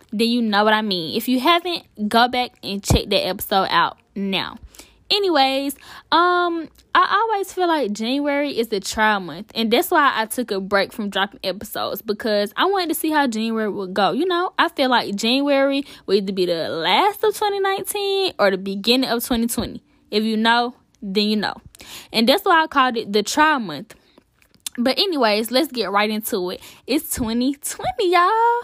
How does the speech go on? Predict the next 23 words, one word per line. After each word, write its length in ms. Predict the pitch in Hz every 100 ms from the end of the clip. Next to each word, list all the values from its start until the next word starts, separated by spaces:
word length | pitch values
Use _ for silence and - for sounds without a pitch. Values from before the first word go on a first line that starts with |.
| -
Finally, 800 | - 302 359 381 370 339 311 240
it's 280 | - 277 -
twenty 540 | - 269 277 269 269 277 _ _ - -
twenty. 920 | - 247 262 269 262 247 220 185 175 - _ _ -
I 60 | 302
don't 120 | 359
know 120 | 330
why 140 | 254 262
I'm 80 |
saying 280 | 262 240 208
finally, 380 | 214 233 240 202
but 180 | 196 196
I 140 | -
just 240 | 262 277 -
feel 140 | 240
like 380 | 233 202 165 196
this 300 | 233 262 -
year 220 | 226 254
is 200 | 233 220
the 100 | 220
year 340 | 208 202 220
for 240 | 220 226 208
everybody. 840 | - 208 220 208 208 214 202 180